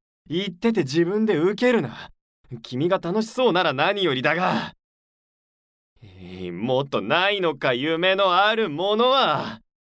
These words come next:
ん？八、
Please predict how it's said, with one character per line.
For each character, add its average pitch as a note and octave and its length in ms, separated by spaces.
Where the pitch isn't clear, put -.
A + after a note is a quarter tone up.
ん？ G#3 560
八、 G#3 800